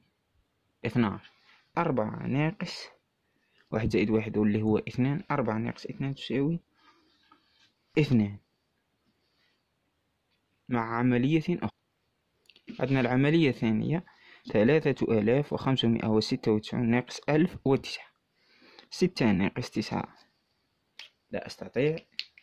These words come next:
ماذا أفعل؟ أستلف. كنت تسلفوا لازم نرجعوا باش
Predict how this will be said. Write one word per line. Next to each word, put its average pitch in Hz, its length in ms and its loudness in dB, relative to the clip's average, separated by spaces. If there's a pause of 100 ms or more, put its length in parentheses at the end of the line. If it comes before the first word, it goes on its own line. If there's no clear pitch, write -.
ماذا 110 260 -2
أفعل؟ 143 220 -2 (840)
أستلف. 120 640 4 (1600)
كنت 120 240 2
تسلفوا 120 420 2
لازم 120 220 4
نرجعوا 127 380 0
باش 135 220 -2